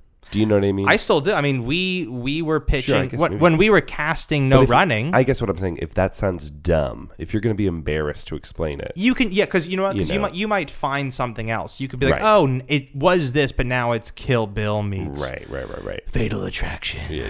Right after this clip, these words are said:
Speaker 1: yeah.
Speaker 2: Um, but no, but you, you, you, that pitch is, I mean, when I talk about No Running, if you're like, "What's it like?" I go, "It's like Signs meets The Fugitive." People are
Speaker 1: Yeah.
Speaker 2: like, "Ooh, that's all I need to say."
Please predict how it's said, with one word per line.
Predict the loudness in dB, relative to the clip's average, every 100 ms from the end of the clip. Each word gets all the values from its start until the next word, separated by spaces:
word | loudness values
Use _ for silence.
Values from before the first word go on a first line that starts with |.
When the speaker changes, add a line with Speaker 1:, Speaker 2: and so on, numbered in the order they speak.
| -8
Speaker 1:
yeah. | -10 -14 -20 -20 -20 -20 -2
Speaker 2:
Um, | 4 6 4 2
but | 0
no, | 0
but | 0
you, | -2 -4
you, | -4 -6
you, | -2
that | -2 -2
pitch | -2 -4 -2
is, | -4 -4
I | -6
mean, | -6 -8 -14 -8
when | -2 -2
I |
talk | -2 -2
about | -2 -2
No | -2
Running, | 0 0 0 -2 -4 -10 -14
if | -6
you're | -4
like, | -2
"What's | -4
it | -2
like?" | -2 -2
I | 0
go, | 2 2
"It's | 0
like | -2 0
Signs | 2 2 2 0
meets | -2
The | -2
Fugitive." | -4 -2 -4 -6 -14 -20 -18
People | -2 2
are | 2
Speaker 1:
Yeah. |
Speaker 2:
like, | 2
"Ooh, | 4 10 12 12 10 4 -2 -4 0
that's | 4
all | 4
I | 4
need | 4
to | 2
say." | 2 0 0